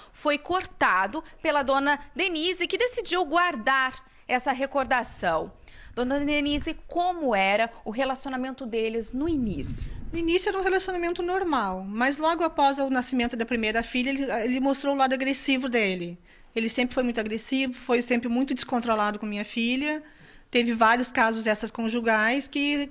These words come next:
Speaker 2: acabou no fim do relacionamento alguns anos depois.
Speaker 1: Quando ela pediu, é, que ela falou pra senhora que ela iria casar com o Luciano, a senhora percebeu alguma coisa no início?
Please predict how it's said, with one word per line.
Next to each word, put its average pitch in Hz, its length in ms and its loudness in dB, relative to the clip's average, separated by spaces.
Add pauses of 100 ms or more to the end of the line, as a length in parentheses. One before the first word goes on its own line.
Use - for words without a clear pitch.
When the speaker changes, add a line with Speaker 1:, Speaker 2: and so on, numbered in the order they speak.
Speaker 2:
acabou 247 440 0
no 262 240 -2 (100)
fim 269 240 0
do 269 80 0
relacionamento 262 760 -2 (300)
alguns 240 300 0
anos 247 180 0
depois. 214 560 -4 (100)
Speaker 1:
Quando 349 220 -4
ela 285 180 6
pediu, 262 720 2 (380)
é, 190 160 2
que - 180 -4
ela 214 140 4
falou 269 400 4
pra 233 120 2
senhora 220 460 2
que 226 100 -8
ela 214 320 4
iria 240 440 0
casar 226 720 0
com 202 120 -6
o 196 40 -6
Luciano, 175 760 0 (720)
a 240 120 -4
senhora 247 680 2
percebeu 233 720 0
alguma 185 340 -2
coisa 226 560 0
no 185 120 -4
início? 214 760 -2